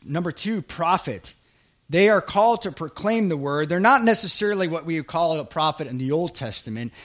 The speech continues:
but in that they, they are, they're called to, uh, yes, declare judgment, uh, declare God's promises, declare God's love, call people to repent.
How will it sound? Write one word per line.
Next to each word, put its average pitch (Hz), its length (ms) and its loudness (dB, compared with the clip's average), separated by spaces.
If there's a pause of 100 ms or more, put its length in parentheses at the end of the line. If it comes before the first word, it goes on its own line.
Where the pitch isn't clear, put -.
(220)
but 170 120 2
in 208 440 2
that 190 260 0
they, 185 200 6
they 185 280 0
are, 185 260 -2 (220)
they're 185 160 0
called 220 420 2
to, 180 260 -2 (260)
uh, 156 200 2 (120)
yes, 196 460 6
declare 202 600 2
judgment, 180 760 0 (500)
uh, 139 320 -2
declare 190 420 -6
God's 170 300 2
promises, 208 760 -2
declare 180 480 -6
God's 156 460 0
love, 160 640 4 (340)
call 196 240 4
people 190 320 -4
to - 160 -8
repent. 170 540 -2